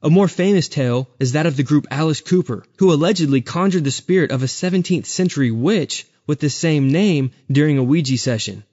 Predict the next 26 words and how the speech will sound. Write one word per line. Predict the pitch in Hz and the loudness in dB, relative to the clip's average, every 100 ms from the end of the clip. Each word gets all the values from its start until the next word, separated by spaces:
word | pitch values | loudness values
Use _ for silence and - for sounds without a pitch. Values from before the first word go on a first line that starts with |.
| _ _ _ _ | _ _ _ _
So | - 214 220 | -4 2 2
impressed | 143 185 190 - | 2 0 -2 0
were | 131 | 0
they | 117 113 120 - - | 0 -2 -4 -10 -6
that | 143 | -2
they | - | 0
decided | 165 - 180 196 160 | 0 -2 -2 0 0
the | 143 | 2
new | 156 202 | 4 4
name | 156 170 180 | 2 2 2
would | 143 | 2
be | 127 | -2
perfect | - - 202 160 123 | -4 -4 -4 -2 -4
for | 143 | -4
the | 131 | -2
band. | 139 143 104 104 _ _ _ _ | 0 -2 -4 -12 _ _ _ _
Fernier, | - 208 233 143 123 123 - | -2 2 4 4 2 -2 -4
the | 143 | 0
lead | 156 180 - | 2 0 0
singer, | 175 190 131 120 - _ - | 0 2 2 -2 -6 _ -4
also | 190 196 170 | -2 0 2
known | 160 156 | 2 2
as | 139 | 0
Alice | - 151 147 | -2 -2 -4
Cooper | - 175 147 135 | -2 -2 0 0
himself, | 120 104 - 185 123 117 | -2 -4 -2 0 -2 -6